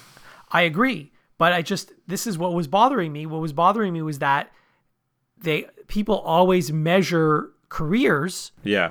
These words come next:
Speaker 1: by number of championships they've won, which is not a good way to measure it.
Speaker 2: Right, because
Speaker 1: Like, like, Clayton Kershaw might never win the World Series in his life,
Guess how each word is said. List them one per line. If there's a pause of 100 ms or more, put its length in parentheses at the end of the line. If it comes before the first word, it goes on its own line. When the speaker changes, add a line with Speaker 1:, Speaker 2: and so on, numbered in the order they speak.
Speaker 1:
by
number
of
championships
they've
won,
which
is
not (100)
a
good
way
to
measure
it.
Speaker 2:
Right, (200)
because
Speaker 1:
Like,
like,
Clayton
Kershaw
might
never
win
the
World
Series
in
his
life,